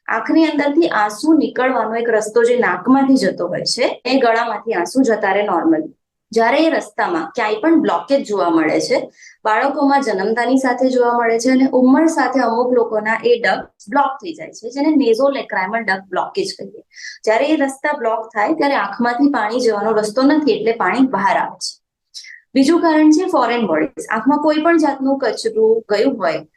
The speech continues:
હેમરી ગઈ હોય કે ડસ્ટ ગઈ હોય કે ઘણીવાર વાગી ગયું હોય, માઇનર સ્ક્રેચ થઈ ગયો હોય, તો બી આંખનો ફર્સ્ટ રિસ્પોન્સ છે કે પાણી નીકળે. અને મૂળ કારણ જે એજિંગમાં જોવા મળે છે કે, અ,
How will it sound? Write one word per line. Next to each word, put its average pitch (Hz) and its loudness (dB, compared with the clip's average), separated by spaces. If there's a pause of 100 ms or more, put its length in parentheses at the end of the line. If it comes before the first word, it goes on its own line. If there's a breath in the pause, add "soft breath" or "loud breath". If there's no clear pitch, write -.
(300 loud breath)
હેમરી 214 2
ગઈ 190 0
હોય 185 0
કે 208 2
ડસ્ટ 180 -2
ગઈ 180 2
હોય 170 -2
કે 202 2
ઘણીવાર 202 0
વાગી 196 -2
ગયું 202 -2
હોય, 185 0
માઇનર 185 0
સ્ક્રેચ 220 -2 (120)
થઈ 196 -4
ગયો 185 0
હોય, 208 0
તો 277 -2
બી 302 0
આંખનો 254 -4
ફર્સ્ટ 247 -4
રિસ્પોન્સ 214 -2
છે 226 2
કે 269 2
પાણી 175 -2
નીકળે. - -2 (140)
અને 233 2
મૂળ 294 4
કારણ 320 2
જે 311 2
એજિંગમાં 254 2
જોવા 226 -2
મળે 214 0
છે 320 0
કે, 349 0
અ, - -2